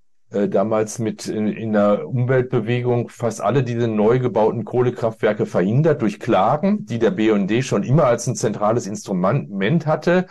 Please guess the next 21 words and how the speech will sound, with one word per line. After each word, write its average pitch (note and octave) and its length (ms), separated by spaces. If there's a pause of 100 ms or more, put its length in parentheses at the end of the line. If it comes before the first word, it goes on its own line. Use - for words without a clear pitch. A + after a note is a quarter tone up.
(540)
Ähm, G#2 300
da A2 140
sind B2+ 260
im G#2+ 140
Prinzip C3+ 400
nur A#2 160
zwei A2 360
von C3 220
gebaut A2 420
worden C#3+ 300
am C3+ 140
Ende. D3 800
Eins A2+ 320
in G2 340
Hamburg, E3+ 640
was A2 280
dann A2 180
jetzt, A#2 460
äh, A2+ 140
sozusagen G#2+ 560
nach, G2+ 240